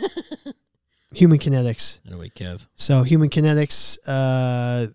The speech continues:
Speaker 2: they support the show. They've got C E Us, C E U courses. You can do live ones. You can do books. You can do, you can choose how you wanna learn. Um,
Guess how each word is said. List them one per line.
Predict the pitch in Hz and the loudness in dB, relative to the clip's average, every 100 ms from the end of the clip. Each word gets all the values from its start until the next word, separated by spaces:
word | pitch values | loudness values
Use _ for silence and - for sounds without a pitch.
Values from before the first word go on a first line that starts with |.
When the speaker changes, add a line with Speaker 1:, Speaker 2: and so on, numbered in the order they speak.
| _ - | _ -6
Speaker 2:
they | 143 139 135 131 127 117 _ _ _ _ _ _ _ _ _ | -2 0 2 0 -2 -6 _ _ _ _ _ _ _ _ _
support | - - - 147 139 | -10 -4 0 0 0
the | |
show. | - 165 156 151 | 0 4 4 4
They've | 143 127 | 2 0
got | 135 127 | -2 -2
C | - 143 | -2 -2
E | 131 131 139 135 | 0 2 4 4
Us, | 131 - - - _ _ _ | 2 -2 -6 -10 _ _ _
C | - - | -6 -2
E | 135 127 | 2 4
U | 123 | 4
courses. | 147 143 - 135 131 | 2 2 2 0 0
You | 123 | -2
can | 117 | -2
do | 117 117 113 - _ _ _ | 0 2 0 -4 _ _ _
live | 131 139 135 | -2 2 4
ones. | 139 139 139 123 | 4 4 4 0
You | |
can | 127 | -2
do | 120 123 | 2 2
books. | 113 139 151 - - - | 4 2 2 0 -2 -2
You | 131 | -4
can | 131 120 | -4 -2
do, | 123 123 120 | 0 2 2
you | 117 | -2
can | 127 120 | -4 -2
choose | 160 135 | 0 0
how | - 135 | 0 0
you | 135 127 | 2 2
wanna | 127 127 117 | 2 -2 -2
learn. | 120 127 127 123 _ - - - _ _ | -2 -2 -4 -6 _ -20 -20 -20 _ _
Um, | 117 117 117 113 113 107 | -6 -4 -2 -2 -4 -6